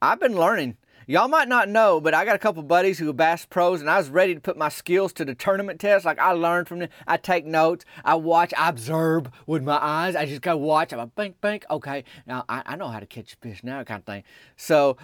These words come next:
uh, y'all remember that, about that fishing tournament in town? I ain't gonna tell you how that turned out.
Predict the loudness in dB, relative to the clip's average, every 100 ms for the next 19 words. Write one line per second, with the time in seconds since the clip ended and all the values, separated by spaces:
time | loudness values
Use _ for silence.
0 | -2 0 4 2 2 0 2 4 2 0
1 | -2 -2 -2 -2 -2 -2 -2 -2 -4 -2
2 | 0 0 -2 -10 _ -4 -2 0 -2 2
3 | 2 2 2 2 2 2 0 0 2 2
4 | 2